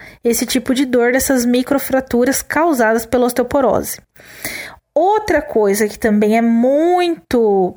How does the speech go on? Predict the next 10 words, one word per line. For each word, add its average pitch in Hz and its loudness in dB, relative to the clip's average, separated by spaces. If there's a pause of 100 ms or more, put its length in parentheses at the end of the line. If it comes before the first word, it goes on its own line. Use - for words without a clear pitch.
perigosa, 208 0
né, 190 0
na 196 0
osteoporose 202 0
são 254 0
as 269 -2
fraturas 302 0
grandes 285 0
mesmo, 180 -4
né? 247 0